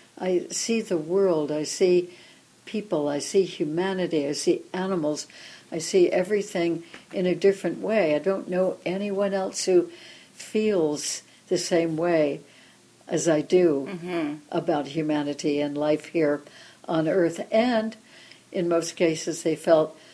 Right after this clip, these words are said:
Speaker 1: "You know, I just keep feeling like I'm not really from here."
Speaker 2: Okay.
Speaker 1: I mean,
Speaker 2: That's
Speaker 1: here
Speaker 2: a
Speaker 1: I am, a human being, but I don't feel entirely like a human being. And, uh,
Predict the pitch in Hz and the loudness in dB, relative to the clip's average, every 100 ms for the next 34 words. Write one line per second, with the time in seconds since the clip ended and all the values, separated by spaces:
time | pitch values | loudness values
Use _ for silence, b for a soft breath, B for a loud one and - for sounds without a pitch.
0 | B B B _ - 233 247 - 208 208 | B B B _ -4 0 0 -2 -6 -8
1 | - 277 311 - - - _ _ - B | -4 -2 -2 -4 -10 -14 _ _ -20 B
2 | B B B - 240 247 - - 220 220 | B B B -2 -2 -2 -6 -4 0 2
3 | 185 175 170 175 - - 170 165 160 - | 2 2 0 -4 -10 -4 0 2 0 -4
4 | - b b b 185 180 170 180 190 185 | -12 b b b -4 -2 0 -2 -2 -4
5 | - - _ _ 170 170 180 170 165 165 | -6 -12 _ _ -4 2 4 4 2 -2
6 | - 170 156 156 156 175 160 143 - 160 | -6 -2 -2 -4 -2 2 2 2 -2 -2
7 | 170 - 160 175 214 170 165 160 208 196 | -4 -4 -8 -6 -4 0 2 0 0 2
8 | 180 170 160 156 156 175 160 151 165 156 | 2 2 0 -2 -2 -2 -2 0 0 0
9 | 151 156 151 147 185 190 180 B B B | -2 0 0 0 -2 -2 -4 B B B
10 | B B - - - - 226 220 202 160 | B B -20 -16 -10 -2 2 4 6 4
11 | 147 147 - 175 156 - 165 151 151 143 | 2 -4 -8 -6 -6 -2 -2 -2 -2 -4
12 | 143 147 135 170 156 147 147 170 131 131 | -6 -8 -4 -2 0 0 0 2 0 -4
13 | 151 _ - B B B B B - 165 | -14 _ -20 B B B B B -4 -2
14 | 156 151 147 b b b - 175 156 | 0 -2 -6 b b b -8 -4 -4